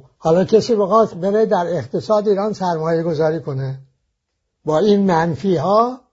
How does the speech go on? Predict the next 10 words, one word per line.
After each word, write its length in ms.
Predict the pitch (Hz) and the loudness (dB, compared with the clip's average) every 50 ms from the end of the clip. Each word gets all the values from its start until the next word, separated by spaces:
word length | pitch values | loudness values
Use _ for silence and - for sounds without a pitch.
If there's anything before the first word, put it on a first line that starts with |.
| _ _ _ _ _ _ _ _ _ _ _ _ _ | _ _ _ _ _ _ _ _ _ _ _ _ _
او 260 | - 165 180 190 175 | -6 -2 -2 0 -2
جز 420 | 139 113 - 180 185 196 175 147 135 | -2 -4 -2 0 0 0 0 -2 -4
در 200 | 156 151 151 147 139 135 - _ _ _ _ _ _ _ - | -2 -2 -2 -4 -6 -10 -14 _ _ _ _ _ _ _ -6
راندخاری 1200 | 160 151 147 156 156 160 151 156 143 - - - 170 160 151 156 175 202 226 247 247 240 240 _ _ _ _ _ | -2 0 2 4 4 4 2 0 -2 -6 -10 -4 -2 -2 0 0 0 0 0 -2 -2 -6 -10 _ _ _ _ _
محلی 640 | - 147 143 156 170 170 151 139 180 214 226 226 233 | -10 -8 -6 -4 -4 -4 -2 0 0 0 2 0 0
برای 260 | 196 185 170 175 175 | 0 0 0 0 0
سرمایه 480 | - - 190 170 165 165 165 170 165 151 | -2 -2 -4 -4 -2 -2 -2 -4 -2 -2
گذاری 420 | 156 165 147 175 170 170 208 233 | -2 -2 -2 0 0 0 0 -2
وجود 540 | 220 190 175 160 156 214 226 220 220 208 208 | -2 -2 -2 0 2 2 2 2 0 -2 -2
ندارد 840 | 220 226 220 185 196 170 156 151 160 156 156 160 160 156 156 - | 0 0 2 2 2 2 2 2 0 0 0 0 -2 -2 -6 -10